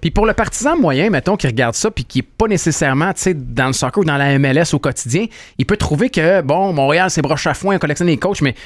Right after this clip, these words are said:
là, avec ça, on peut voir que c'est aussi comme ça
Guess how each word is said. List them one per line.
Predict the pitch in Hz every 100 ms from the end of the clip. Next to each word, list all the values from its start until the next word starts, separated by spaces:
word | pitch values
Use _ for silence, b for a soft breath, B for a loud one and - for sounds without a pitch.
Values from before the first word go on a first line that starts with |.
| B B
là, | 110 147
avec | 160 135
ça, | - 208
on | 165
peut | 131
voir | 113 160 180
que | - 165 180
c'est | - - - 131
aussi | 120 - - -
comme | - 139
ça | 117 - 175 170